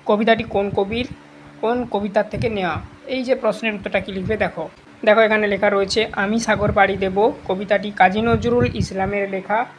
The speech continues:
পুতুলের বিয়ে নাটকের, আহ, সাত ভাই চম্পা কবিতা থেকে নেওয়া। তাহলে সাত ভাই চম্পা এইটার থেকে নেওয়া, আর পুতুলের বিয়ে নাটকের অংশ এটা, সাত ভাই চম্পাটা। ঠিক আছে, তারপরে দেখো নেক্সট,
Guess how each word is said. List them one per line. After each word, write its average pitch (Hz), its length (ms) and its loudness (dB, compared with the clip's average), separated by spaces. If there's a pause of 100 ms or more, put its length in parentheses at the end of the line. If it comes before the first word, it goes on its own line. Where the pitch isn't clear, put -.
(220)
পুতুলের 226 460 0
বিয়ে 190 380 -2 (220)
নাটকের, 202 600 -2
আহ, - 1000 -6
সাত 202 340 2
ভাই 214 340 4
চম্পা 190 560 2 (340)
কবিতা 214 300 4
থেকে 220 440 -2
নেওয়া। 180 320 -4
তাহলে 233 280 2 (260)
সাত 185 200 2 (120)
ভাই 208 240 2
চম্পা 175 440 -2 (380)
এইটার 196 320 -2
থেকে 190 180 -6
নেওয়া, 160 240 -4 (360)
আর 185 260 2 (140)
পুতুলের 226 420 4
বিয়ে 220 260 2
নাটকের 196 460 2
অংশ 190 260 2
এটা, 160 360 -2
সাত 190 220 0
ভাই 196 140 0
চম্পাটা। 165 480 -4 (120)
ঠিক 254 120 4
আছে, 202 260 4 (220)
তারপরে 226 320 2
দেখো 226 200 2
নেক্সট, 226 320 -4